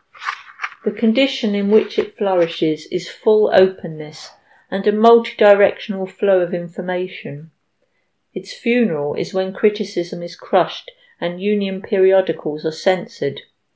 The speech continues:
Each member of our Union should have a right to criticise, even after a decision has been taken by the Union. Decisive influence is transferred to clerks and, and advisers who, uncontrolled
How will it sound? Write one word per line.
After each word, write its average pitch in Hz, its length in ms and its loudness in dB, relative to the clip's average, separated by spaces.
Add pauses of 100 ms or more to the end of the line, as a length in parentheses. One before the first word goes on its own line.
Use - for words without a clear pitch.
(580)
Each 240 320 -4
member 214 360 4
of 170 120 4
our 175 160 4
Union 175 460 -2
should 165 220 -10
have 185 160 -2
a 185 60 0
right 185 360 2
to - 120 -16
criticise, 151 800 -6 (320)
even 226 320 -2
after 208 360 -2
a 165 80 -8
decision 165 480 -6
has 170 140 -10
been 170 220 -8
taken 190 440 -6
by 151 200 -6
the 151 140 -8
Union. 151 560 -12 (540)
Decisive 233 680 0
influence 185 640 -6
is - 200 -8
transferred 185 720 -6
to - 60 -14
clerks - 600 -2
and, 170 320 -10 (100)
and 180 280 -6
advisers 170 960 -4
who, 196 340 0
uncontrolled 196 840 -2